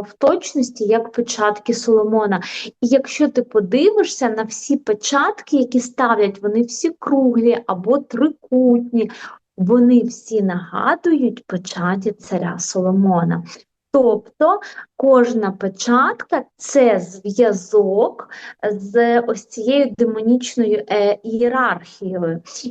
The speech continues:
І на кожний папір, коли ставлять печатку, це означає, що туди ставлять ось цю демонічну енергію, яка починає цей папір охороняти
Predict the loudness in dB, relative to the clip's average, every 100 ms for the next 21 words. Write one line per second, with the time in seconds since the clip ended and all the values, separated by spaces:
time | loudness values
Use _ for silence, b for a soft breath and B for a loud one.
0 | 2 6 6 4 2 2 2 0 -2 0
1 | -4 -2 -2 0 0 0 4 4 2 0
2 | 0 2 4 2 0 -6 -8 -8 -6 -4
3 | -4 -8 -10 -10 -4 2 4 4 4 0
4 | -2 -4 0 0 0 -4 -8 -2 0 0
5 | 0 0 0 -2 -4 -8 -6 -4 0 0
6 | 0 -2 -6 -2 0 2 2 2 0 0
7 | 0 -2 -4 -6 -2 0 0 -4 -4 -4
8 | -6 -6 -4 -4 -6 -8 -2 2 2 0
9 | -4